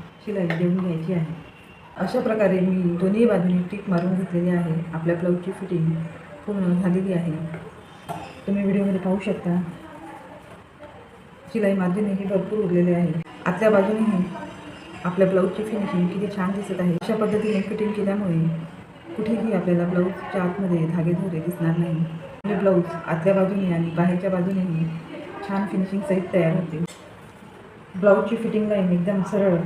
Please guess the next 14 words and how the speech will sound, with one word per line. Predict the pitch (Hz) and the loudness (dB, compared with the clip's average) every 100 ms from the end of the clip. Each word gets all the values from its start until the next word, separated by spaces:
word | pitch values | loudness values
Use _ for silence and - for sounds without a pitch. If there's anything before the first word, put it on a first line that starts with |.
| - - - - - | -4 -10 -16 -18 -4
व्यवस्थित | 185 185 190 - | 0 0 0 -2
आलेली | 180 170 180 180 | 0 2 2 4
आहे | 175 165 160 - - - - - | 2 0 -2 -8 -14 -18 -16 -4
आणि | 175 175 160 160 - - - - - - - - - 185 - - - - - - - - - - - - - | 0 2 2 0 -6 -10 -14 -16 -16 -14 -14 -14 -14 -14 -16 -16 -14 -14 -14 -14 -14 -16 -16 -16 -16 -16 -2
ब्लाऊजच्या | 175 196 185 - 185 | 4 6 4 0 2
बाहीचे | 180 190 190 196 | 4 2 2 0
जॉईंटही | 190 185 202 180 175 | 2 2 0 -2 0
व्यवस्थित | 175 185 185 180 165 160 | 2 0 -2 -4 -6 -6
एकावर | 165 190 180 180 | -4 0 2 2
एक | 160 165 170 | 0 -4 -2
व्यवस्थित | 175 190 185 | -2 -4 -4
जॉईंट | 170 175 | 0 0
झालेले | 185 160 160 175 | 0 2 2 4
आहे. | 165 | 2